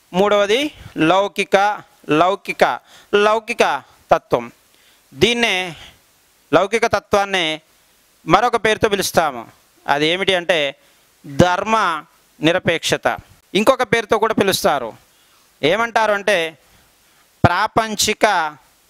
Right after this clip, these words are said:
ప్రాపంచిక దృక్పథం, దృక్పథం అనే పేరుతో కూడా పిలుస్తారు. లౌకిక, ధర్మనిరపేక్షత, ప్రాపంచిక దృక్పథం అనే పేర్లతో పిలుస్తారు. మరి లౌకిక అంటే ఏంది?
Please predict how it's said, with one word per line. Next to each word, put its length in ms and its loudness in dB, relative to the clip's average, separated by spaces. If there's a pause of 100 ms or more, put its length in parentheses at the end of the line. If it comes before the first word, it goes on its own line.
(460)
ప్రాపంచిక 1080 0 (800)
దృక్పథం, 800 0 (480)
దృక్పథం 800 -2 (560)
అనే 200 0
పేరుతో 400 0
కూడా 420 0 (300)
పిలుస్తారు. 500 0 (560)
లౌకిక, 640 0 (260)
ధర్మనిరపేక్షత, 1040 0 (260)
ప్రాపంచిక 460 2
దృక్పథం 380 0
అనే 100 -2
పేర్లతో 440 -2
పిలుస్తారు. 520 -2 (200)
మరి 180 0
లౌకిక 440 0
అంటే 260 -2
ఏంది? 300 -2